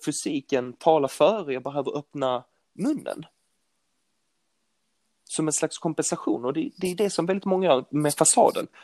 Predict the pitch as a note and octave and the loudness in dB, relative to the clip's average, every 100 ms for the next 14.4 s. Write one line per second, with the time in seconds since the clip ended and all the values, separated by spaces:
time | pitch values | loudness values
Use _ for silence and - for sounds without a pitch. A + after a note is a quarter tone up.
0 | - - B2 C#3 - C3 D#3 E3 D3 C#3 | -14 -8 -2 -2 -2 -2 2 2 2 -2
1 | C3+ B2+ C3 _ - D3+ C3+ A#2+ G#3 - | -2 -6 -8 _ 2 2 2 -2 -6 -6
2 | A3+ - F#3+ - - _ _ _ _ _ | -8 -6 -4 -4 -6 _ _ _ _ _
3 | - A3 F#3+ C#3 D3 C3 - C3 _ _ | -2 2 4 2 -2 -4 -4 -6 _ _
4 | - C3 B2+ A#2 A#2 A#2 A#2 A2+ G#2 - | -6 0 0 0 -4 -8 -8 -8 -8 -12
5 | - - - C#3 C#3+ D3+ C3 B2+ B2+ - | -2 0 2 0 4 4 4 0 -2 4
6 | D#3 - C3+ B2 A#2+ A2+ A#2 - - - | 4 4 0 2 2 0 -2 -8 -12 -10
7 | C#3+ B3+ F3 - D#3+ - - F#3 B3 - | -2 -2 -2 0 -2 0 -2 -2 -4 -8
8 | - - - _ _ _ - C3+ A#2+ A#2 | -10 -10 -16 _ _ _ 2 4 4 -2
9 | - B2+ - A#2 A2+ - C3 C3 C3+ - | -4 -12 -10 -12 -14 -14 -8 -6 -6 -6
10 | - - - G#3 G#3 D2 - - _ - | -6 -4 -2 0 0 -6 -8 -20 _ -4
11 | D#3 D#3+ D3+ - _ _ _ - - D3+ | -2 2 0 0 _ _ _ -6 2 2
12 | D3 A3 - - A2 - C3 F2+ - D3+ | 2 0 -2 -2 -2 0 -4 -4 -2 -2
13 | F#3 - E3 - D3+ - C#3 - C3+ B2+ | 0 -2 -2 0 -2 -2 -2 2 2 2
14 | A2 - F#2 | -4 -4 -4